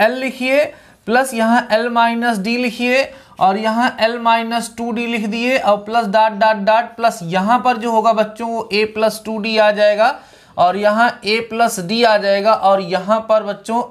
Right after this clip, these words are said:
ए आ जाएगा। हमने केवल क्रम बदल करके उसको लिख दिया। अब हम क्या करेंगे, इन दोनों को बच्चों यहाँ पर जोड़ेंगे,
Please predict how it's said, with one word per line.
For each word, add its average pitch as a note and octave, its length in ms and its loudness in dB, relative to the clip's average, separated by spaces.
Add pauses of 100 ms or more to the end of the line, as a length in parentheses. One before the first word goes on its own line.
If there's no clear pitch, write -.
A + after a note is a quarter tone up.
ए G#3 120 0
आ D3+ 140 2
जाएगा। A2 440 -6 (320)
हमने A#3 300 0
केवल B3 340 0 (160)
क्रम B3+ 260 2
बदल G#3+ 240 2
करके G3 340 -2
उसको G3+ 340 0 (360)
लिख G#3 220 2
दिया। G3+ 280 0 (840)
अब A#3 160 2
हम C4 220 -2
क्या B3+ 180 2
करेंगे, A3 580 0 (400)
इन C#4+ 240 2
दोनों A#3+ 320 4
को A#3 140 -2
बच्चों A3+ 380 0
यहाँ A3+ 300 4
पर A#3 160 2
जोड़ेंगे, D#3+ 640 0